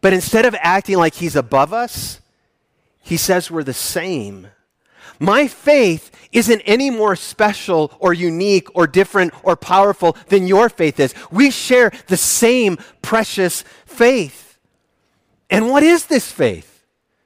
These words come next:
This faith, I, I think when Peter uses that word, he uses it as a noun, the faith. I think it is the doctrines and the teachings and the facts and the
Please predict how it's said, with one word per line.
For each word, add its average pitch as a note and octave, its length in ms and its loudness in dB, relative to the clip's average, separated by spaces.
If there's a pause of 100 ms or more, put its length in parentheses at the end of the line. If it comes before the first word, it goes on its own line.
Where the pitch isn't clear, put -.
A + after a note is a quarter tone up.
(760)
This B3 260 0
faith, C4+ 320 2
I, A3+ 160 -2
I F#3+ 80 -4
think D4 180 -6
when D4+ 120 -6
Peter A3+ 280 -4
uses F3+ 360 -10
that D3 180 0
word, D#3+ 180 -4
he D#3 120 -10
uses C#3 420 -8
it C3 80 0
as B2 200 0
a A#2 40 -8
noun, G#2+ 580 -6 (240)
the D#3 400 0 (160)
faith. - 800 -8 (880)
I - 60 -20
think C3 220 -8
it B2+ 80 -2
is C3+ 260 0
the A#2 200 -8
doctrines A2 840 -8
and G#2+ 100 -8
the A2 60 -8
teachings A2 800 -14
and A2+ 120 -8
the A#2 60 -10
facts D#3 600 -8
and A#2 140 -8
the A2 100 -8